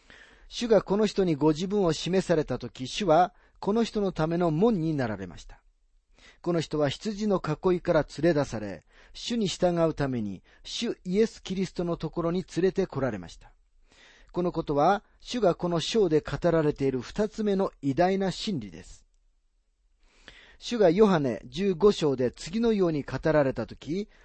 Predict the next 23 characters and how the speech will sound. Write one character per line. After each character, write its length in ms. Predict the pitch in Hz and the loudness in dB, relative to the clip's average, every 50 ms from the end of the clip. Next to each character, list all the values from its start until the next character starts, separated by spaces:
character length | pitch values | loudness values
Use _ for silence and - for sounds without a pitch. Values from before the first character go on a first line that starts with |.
| _ - | _ -16
主 240 | - - - 240 220 | -10 -8 -4 2 4
は 140 | 170 156 | 4 4
こ 160 | - - - 175 | 2 0 -4 -2
の 180 | 170 160 - - | -2 -2 -4 -4
同 240 | 160 165 190 214 | -4 0 0 0
じ 160 | 196 185 202 165 | 0 -2 -4 -4
原 200 | 151 190 196 185 | -2 -2 -2 -2
則 340 | - - 175 156 - 180 196 | -2 -6 -8 -6 -2 -2 0
を 60 | 185 | 0
語 300 | 175 - - 139 - 139 | 0 -2 -6 -4 -4 -4
ら 100 | 127 104 | -4 -4
れ 80 | - - | -8 -12
ま 120 | - - | -18 -20
す。 200 | - - - _ _ _ _ _ _ _ _ _ _ _ _ _ _ _ _ _ _ _ _ _ _ - - - - - - _ _ _ _ - | -20 -20 -20 _ _ _ _ _ _ _ _ _ _ _ _ _ _ _ _ _ _ _ _ _ _ -20 -20 -20 -20 -20 -20 _ _ _ _ -4
ヨ 140 | 180 208 196 | 2 2 4
ハ 80 | 190 | 4
ネ 120 | 175 160 151 | 4 2 0
十 200 | 135 170 180 160 | 0 0 0 2
五 140 | 147 180 175 | 2 0 0
章 200 | - 165 143 135 | 0 -2 -2 -2
の 80 | 143 | -2
一 100 | 147 139 | -2 -4
節。 440 | - - 110 - - - - - _ | -4 -10 -16 -16 -16 -20 -20 -20 _